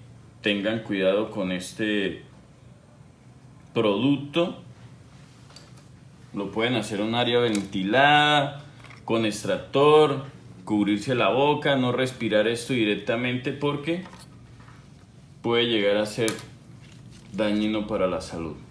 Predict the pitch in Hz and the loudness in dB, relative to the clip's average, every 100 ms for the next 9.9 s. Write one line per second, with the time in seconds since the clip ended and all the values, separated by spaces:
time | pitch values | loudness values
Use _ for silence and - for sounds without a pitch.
0 | - - - - - 131 156 123 - - | -20 -20 -18 -14 0 6 8 6 4 -8
1 | - - - - - - - - - - | -16 -20 -20 -20 -20 -20 -20 -20 -20 -20
2 | - - - - - 113 107 131 131 110 | -20 -20 -20 -16 -4 -2 2 4 6 4
3 | 110 135 143 - 117 127 127 113 101 127 | 4 2 2 -4 -2 -2 -2 -2 -2 -4
4 | - 160 165 143 - 101 82 - - - | 0 2 2 0 0 -4 -6 -12 -20 -20
5 | - - 101 - 135 135 139 131 110 104 | -20 -10 -8 -2 0 2 0 0 -2 -2
6 | 131 127 139 139 143 127 107 135 151 131 | -2 0 2 2 2 2 0 0 0 -2
7 | 123 120 107 101 123 135 147 131 120 135 | -4 -2 -2 -2 -4 0 0 2 0 0
8 | 156 151 151 127 123 127 131 127 127 107 | -2 2 2 2 0 0 0 0 -2 -4
9 | 117 107 107 113 - 95 82 76 - | -4 -4 -4 -6 -6 -6 -6 -8 -14